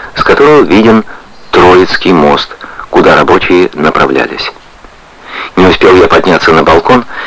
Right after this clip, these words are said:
как услышал выстрел, и мимо меня пролетело несколько пуль, а затем последовал систематический ряд выстрелов.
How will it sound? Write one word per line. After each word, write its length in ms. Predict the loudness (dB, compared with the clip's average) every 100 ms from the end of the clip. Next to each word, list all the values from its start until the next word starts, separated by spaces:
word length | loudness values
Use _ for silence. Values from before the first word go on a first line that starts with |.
| -8
как 180 | 0 2
услышал 520 | 2 2 2 4 2 2
выстрел, 720 | 2 2 0 0 0 0 -4 -16 -20 -20 -20 -20 -20 -20 -20 -20 -6 0
и 320 | 4 4 4
мимо 300 | 2 2 2
меня 280 | 4 2 2
пролетело 420 | 2 2 2 2
несколько 640 | 2 0 2 0 0 -2 -2 -4
пуль, 320 | 0 0 -2 -8 -20 -20 -20 -20 -20 -6
а 160 | 0 2
затем 380 | 2 2 0 -2 -12 -20 -20 -20 -8
последовал 460 | -2 2 2 4 2
систематический 840 | 2 0 0 0 0 -4 -4 0 2
ряд 240 | 2 2
выстрелов. 640 | 0 -2 -2 0 -2 -4